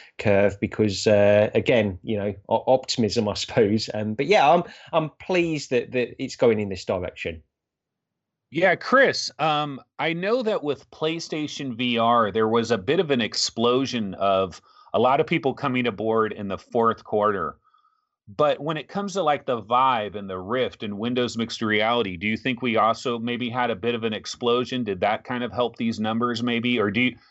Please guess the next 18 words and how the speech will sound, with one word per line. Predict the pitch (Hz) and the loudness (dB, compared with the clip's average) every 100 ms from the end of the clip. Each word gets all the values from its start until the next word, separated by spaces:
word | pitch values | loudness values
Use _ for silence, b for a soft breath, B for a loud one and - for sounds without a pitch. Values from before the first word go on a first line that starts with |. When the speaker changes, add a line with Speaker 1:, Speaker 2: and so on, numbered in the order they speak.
| b | b
Speaker 2:
do | 127 | -2
you | 131 | 0
think | 165 151 | -2 -4
people | - 165 143 127 | -6 -4 0 0
look | 131 135 | 0 0
at | 127 | -2
it | 131 | 0
as | 123 107 | -2 -2
a | 107 | -4
big | 87 123 123 110 | -6 -4 -4 -6
Christmas | - 123 113 123 110 - - | -6 -4 -4 -6 -6 -8 -12
purchase | - - 120 117 120 117 | -6 -2 -2 -4 -6 -6
for | - 104 | 0 0
maybe | 98 101 107 | 0 -6 -6
the | 90 | -6
family | - 101 101 123 127 | -6 -4 -2 -2 -4
or | 131 131 | -6 -6
something? | 135 127 135 | -6 -8 -10